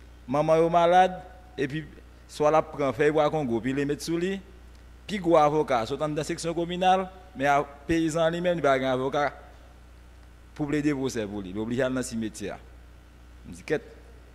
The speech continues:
kounye a, fòk gen maryaj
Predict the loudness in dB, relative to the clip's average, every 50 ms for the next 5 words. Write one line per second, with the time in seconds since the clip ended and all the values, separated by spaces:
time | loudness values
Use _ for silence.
0 | -20 -20 -20 -20 -20 -20 -20 -20 -20 -20 -20 -20 -14 -8 -6 -4 0 2 4 4
1 | 4 4 2 -2 -4 -10 -16 -8 -6 -4 -4 -4 -4 -4 -4 -4 -4 -4 -6 -4
2 | -2 0 0 0 0 2 4 4 6 4 4 2 -2